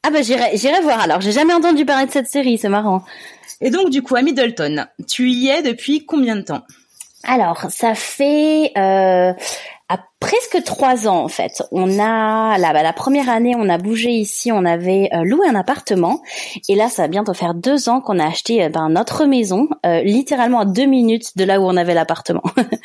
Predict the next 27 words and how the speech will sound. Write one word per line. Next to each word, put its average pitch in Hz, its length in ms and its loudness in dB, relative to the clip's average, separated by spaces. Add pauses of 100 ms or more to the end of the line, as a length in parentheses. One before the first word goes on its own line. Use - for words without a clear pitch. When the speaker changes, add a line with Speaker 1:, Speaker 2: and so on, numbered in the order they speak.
(120)
Speaker 1:
<laughs> - 560 -12
Speaker 2:
D'accord. 202 360 0
Donc, 190 160 -2
quand 381 120 0
tu 277 140 -2
dis 202 160 -2
nous, 214 280 2 (400)
tu - 100 -10
dis 185 160 -8
toi 285 400 0 (220)
et 180 80 -6
ton 339 140 0
mari. 175 440 -2
Et 175 140 -6
ton 277 120 -2
mari, 240 360 2
je 381 60 -4
crois 294 240 -2
qu'il 226 180 -2
est 233 80 2
américain, 226 520 0
c'est 170 120 -10
ça ? 226 200 -4 (540)
Speaker 1:
Tout 381 260 2
à 311 100 4
fait, 247 340 2
oui. 185 340 0